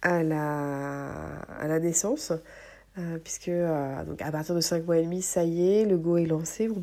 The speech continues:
peut choisir, euh, euh, l'accompagnement, euh,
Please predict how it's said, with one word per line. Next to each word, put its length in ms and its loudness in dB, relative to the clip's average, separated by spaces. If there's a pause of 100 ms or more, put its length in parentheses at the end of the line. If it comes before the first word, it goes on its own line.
peut 180 4
choisir, 720 2
euh, 160 0 (600)
euh, 1080 -6
l'accompagnement, 1000 0
euh, 580 -4